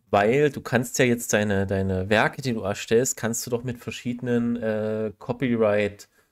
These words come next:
äh, Stufen sozusagen versehen. Also da gibt's halt auch dieses, ich sag jetzt mal, ich hab's nicht im Kopf, so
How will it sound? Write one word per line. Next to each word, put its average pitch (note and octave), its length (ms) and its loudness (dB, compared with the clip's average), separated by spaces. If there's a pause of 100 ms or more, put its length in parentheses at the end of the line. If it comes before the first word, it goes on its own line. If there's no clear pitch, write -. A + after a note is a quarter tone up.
(440)
äh, G2+ 220 0
Stufen A2+ 440 -6
sozusagen G#2 540 0
versehen. G#2 500 0
Also F2+ 160 -2
da F#2+ 100 -4
gibt's G2 280 -8
halt G#2 140 0
auch - 120 -10
dieses, G2 460 -8 (120)
ich - 60 -14
sag - 160 -14
jetzt - 140 -14
mal, F2 100 -8
ich - 100 -8
hab's F#2+ 160 -8
nicht A2 140 -4
im G2+ 80 -6
Kopf, - 300 -2
so F#2+ 240 -6